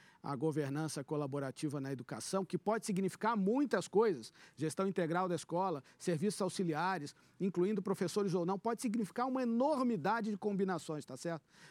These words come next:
Mas uma das grandes resistências corporativistas é que vai precarizar a relação de trabalho. Ora, hoje, quatro em cada dez professores do ensino no Brasil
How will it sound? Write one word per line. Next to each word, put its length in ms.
Mas 160
uma 140
das 200
grandes 400
resistências 640
corporativistas 960
é 240
que 100
vai 160
precarizar 600
a 40
relação 440
de 100
trabalho. 500
Ora, 380
hoje, 480
quatro 400
em 80
cada 300
dez 360
professores 640
do 120
ensino 420
no 100
Brasil 500